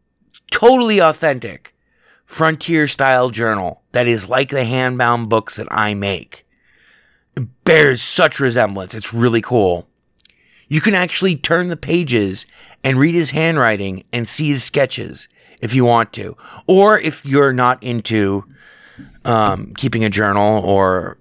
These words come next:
you know, the fascination with the Old West and or bookmaking of the turn of, turn of the previous century, um,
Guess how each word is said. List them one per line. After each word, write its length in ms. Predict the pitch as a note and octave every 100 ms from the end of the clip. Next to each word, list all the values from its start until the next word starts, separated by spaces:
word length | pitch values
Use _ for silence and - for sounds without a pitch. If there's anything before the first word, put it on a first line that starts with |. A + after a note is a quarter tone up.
| -
you 120 | A#2
know, 120 | G#2
the 80 | G2
fascination 560 | - G2 - A2+ F#2+ G#2
with 100 | F#2
the 80 |
Old 180 | G2+ F#2+
West 300 | G2 G2 -
and 340 | G2+ F#2 F#2 F#2+
or 240 | F#2+ F#2+
bookmaking 760 | F#2+ G#2 - G#2 G2 G2 F#2 F#2+ - - - -
of 420 | G2 F#2 F#2+ - _
the 280 | - G2+ F2+
turn 260 | - G#2+
of, 260 | F#2+ - -
turn 180 | A#2+ G#2+
of 60 |
the 60 | G2
previous 380 | - A2 G2 -
century, 520 | F#3+ F#3 D#3 C3+ C#3+ _ _ _ - _ _
um, 680 | C3+ B2 A2+ G#2+ G2 F#2